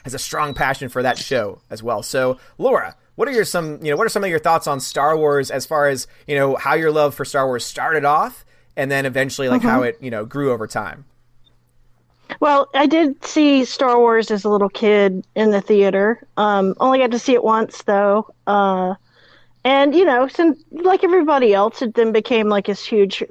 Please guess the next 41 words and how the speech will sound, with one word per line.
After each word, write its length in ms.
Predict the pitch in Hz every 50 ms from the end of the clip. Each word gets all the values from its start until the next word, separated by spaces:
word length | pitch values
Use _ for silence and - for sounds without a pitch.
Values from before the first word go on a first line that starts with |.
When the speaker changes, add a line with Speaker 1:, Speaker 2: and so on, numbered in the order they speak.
| - _
Speaker 2:
part 260 | - 247 233 214 202
of 80 | 196 185
my 200 | 180 175 175 180
life. 340 | 180 180 175 180 202 233 - - -
And 220 | 180 175 175 185 - _ - _ - - - _ _ _ _
I 200 | - 220 214 180 -
really 220 | 220 247 254 262 262
got 180 | 240 247 247
into 160 | 247 240 240 240
science 460 | - - 240 220 220 220 220 - -
fiction 720 | - 240 220 220 220 - - - 226 220 220 214 214 214 208
and, 340 | 190 180 180 185 190 190 - _ _ _ _ -
uh, 400 | 190 185 180 180 180 175 175 196 - _ _ _ - - 220 220
just 240 | 220 320 330 - -
read 260 | 247 233 220 226 226
a 60 | 226
lot, 340 | 208 202 196 196 208 214 - _ _ _ _ - _
you 120 | 233 214
know. 300 | 196 185 180 180 190 214 - _ _ _ _ -
I 80 | - -
had 180 | 220 226 214 202
a 220 | 196 185 190 202 - _ _ _ _ _ _ _ _
nice 300 | 240 254 240 240 240 -
little 240 | 254 240 233 220 214
local 320 | 220 226 226 - 226 208
library 480 | 196 202 202 202 196 196 190 196 196 196
that 80 | 185
had 160 | 180 214 196
a 40 | 196
lot 180 | 196 190 190 185
of 80 | 190
good, 320 | 180 190 185 180 175 180 185
uh, 240 | 170 175 180 180 190 - - _
science 340 | - - 220 190 185 165 -
fiction 360 | - 196 - - - 185 180
books. 520 | 185 175 - - - - - - - _ _ _ _ _ _ _ _ _ _ _ _
That's 160 | - 269 -
kinda 180 | - 403 370 330
where 100 | 262 233
it 120 | 196 -
started. 640 | - - - - 247 247 254 254 233 220 208 208 214